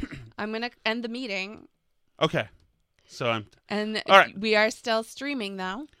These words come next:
Speaker 2: All right. So you, I know you wanted to get to, um, we're gonna do the chat chat tomorrow. Well, I know you wanted to get to, um, the other thing. I mean, do you wanna just spend a couple of minutes quickly?
Speaker 1: Yeah,
Speaker 2: And
Speaker 1: we
Speaker 2: then
Speaker 1: can spend a little time with that. Um,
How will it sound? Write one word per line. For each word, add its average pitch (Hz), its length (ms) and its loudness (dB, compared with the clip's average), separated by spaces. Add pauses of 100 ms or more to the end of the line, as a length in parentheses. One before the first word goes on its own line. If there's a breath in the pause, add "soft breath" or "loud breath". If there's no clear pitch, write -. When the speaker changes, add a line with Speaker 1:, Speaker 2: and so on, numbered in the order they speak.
Speaker 2:
All 214 80 10
right. 190 140 6
So 202 80 4
you, 214 220 2
I 202 80 4
know 208 100 2
you 269 160 -2
wanted 226 320 -2
to 196 80 -14
get 196 300 -6
to, 151 440 -6 (140)
um, 135 500 -4
we're 170 120 -4
gonna 220 140 -4
do 208 100 -10
the 202 100 -4
chat 180 200 -2
chat 175 200 -4
tomorrow. 123 540 -2
Well, 131 100 -6
I 139 60 -2
know 160 180 -2
you 185 160 0
wanted 180 300 -2
to 180 60 -14
get 165 260 -2
to, 143 260 -6
um, 120 340 -6 (1400)
the 160 100 2
other 220 160 6
thing. 147 300 4
I 147 60 -2
mean, 151 100 0
do 147 60 -4
you 165 60 2
wanna 165 160 2
just 156 100 -8
spend 170 180 -4
a 147 40 -8
couple 175 220 -4
of 185 60 -8
minutes 208 340 -8
quickly? 226 640 -10
Speaker 1:
Yeah, 165 180 0
Speaker 2:
And 320 40 2
Speaker 1:
we 302 100 0
Speaker 2:
then 330 100 0
Speaker 1:
can 311 140 -4
spend 285 300 -6
a 269 140 -6
little 240 280 -4
time 214 480 -10
with 202 220 -10
that. 202 460 -8
Um, 214 520 -4